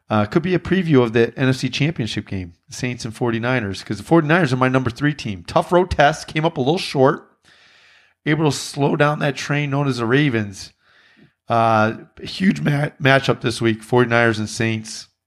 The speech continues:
I actually think the forty-niners might come out on top on that one. Uh, but we'll, uh, we'll, we'll just get to enjoy that game. Unfortunately, you, you didn't get to enjoy, and if you're in the Northeast,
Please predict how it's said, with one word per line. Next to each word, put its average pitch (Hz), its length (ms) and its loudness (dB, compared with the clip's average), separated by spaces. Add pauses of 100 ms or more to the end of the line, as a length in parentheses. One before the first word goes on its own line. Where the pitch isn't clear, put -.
(640)
I - 60 -8
actually 120 200 -8
think 127 180 -6
the 110 140 -4
forty-niners 107 720 -4
might 101 200 -6
come 104 140 -8
out 101 120 -2
on 98 140 -6
top 98 240 -6
on 104 100 -6
that 104 160 -4
one. 104 180 -6 (680)
Uh, 107 380 2 (600)
but - 320 0
we'll, 196 280 0
uh, 185 280 2 (180)
we'll, 151 560 -12
we'll 151 220 -10
just - 480 -8
get 147 140 2
to 135 100 4
enjoy 123 280 6
that 123 160 6
game. 117 360 -2 (360)
Unfortunately, 131 680 -2
you, 117 200 -4 (240)
you 123 160 -2
didn't 139 380 -2
get 135 160 0
to 127 100 0
enjoy, 113 480 4
and 104 240 -2
if 104 120 -16
you're 117 80 0
in 107 60 0
the 107 60 -2
Northeast, 107 680 -2